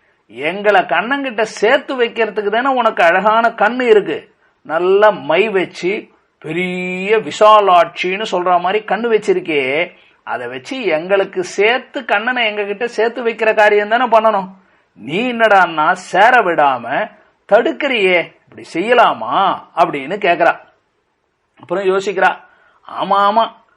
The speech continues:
நீ உன் புருஷனை விட்டு வரவே மாட்டேன், அவங்க கூடயே தான் இருப்பேன், அவனை விட்டு எழுந்துக்க விட மாட்டேன், அவனையும் எழுந்துக்க விட மாட்டேன், நானும் எழுந்து வர மாட்டேன்" அப்படின்னு ரெண்டு பேரும் ஒன்னா படுத்துக்கிட்டு இருக்கீங்க. ஏன்னா அவனை விட்டு உன்னால பிரிய முடியல இல்லையா?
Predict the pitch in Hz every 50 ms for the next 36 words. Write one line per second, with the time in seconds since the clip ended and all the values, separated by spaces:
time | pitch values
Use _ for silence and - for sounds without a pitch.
0 | _ _ _ - 127 143 170 165 156 156 151 139 127 151 175 208 190 247 233 220
1 | 196 175 175 175 - - - 220 220 170 - - - 98 - 151 170 175 185 208
2 | 247 262 233 214 214 196 196 214 202 - - - _ _ _ _ - 127 139 160
3 | 165 160 165 175 180 185 196 202 208 214 254 262 254 220 208 233 214 - 233 185
4 | 147 - _ _ _ _ _ _ - - 165 170 165 165 180 180 190 285 277 214
5 | 170 175 202 247 269 285 262 254 247 226 220 220 208 196 180 160 - 175 160 -
6 | - _ _ - 107 117 135 165 190 226 254 240 226 220 240 220 226 220 214 214
7 | 214 214 208 202 214 240 277 277 - _ - 190 220 262 269 254 240 240 240 233
8 | 247 233 226 220 220 226 220 208 - 208 - _ _ _ - - 170 170 185 208
9 | 220 220 190 160 165 185 185 170 151 185 214 247 240 180 160 165 170 165 156 143
10 | 139 156 185 220 254 233 214 202 254 240 247 202 220 220 208 214 202 190 185 -
11 | - _ _ _ _ _ _ _ _ _ _ _ - 202 233 226 220 214 226 247
12 | 262 247 233 214 202 196 190 190 190 - 262 247 220 196 185 190 202 220 190 -
13 | 208 220 262 277 254 226 185 165 156 135 113 98 - _ _ - 123 120 143 160
14 | 208 262